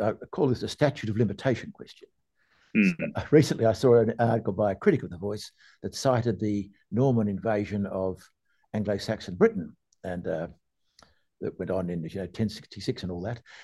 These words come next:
Speaker 1: and wondering whether, um, n-, I think no Anglo-Saxons are claiming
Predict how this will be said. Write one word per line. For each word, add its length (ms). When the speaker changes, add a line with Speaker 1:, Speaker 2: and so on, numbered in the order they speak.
Speaker 1:
and 140
wondering 300
whether, 400
um, 340
n-, 160
I 100
think 160
no 180
Anglo-Saxons 540
are 40
claiming 500